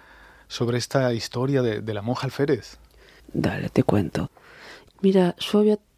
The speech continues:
Speaker 2: terminado de escribir Las aventuras de la China Iron y, y fue un libro del que tardé mucho en salir porque,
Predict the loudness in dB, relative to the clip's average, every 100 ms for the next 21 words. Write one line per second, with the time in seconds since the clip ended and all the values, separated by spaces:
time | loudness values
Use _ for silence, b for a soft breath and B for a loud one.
0 | _ 2 4 6 4 2 2 2 4 2
1 | 4 2 4 2 4 0 0 2 4 4
2 | 4 4 4 2 -2 _ B B B B
3 | B B -2 -2 0 -2 2 0 2 2
4 | 2 0 -2 _ 0 0 2 0 2 2
5 | 2 2 2 0 0 0 2 0 2 2
6 | 0 -8 b b b b b _ _ 2
7 | 2 2 -4 _ -2 0 2 0 -2 -4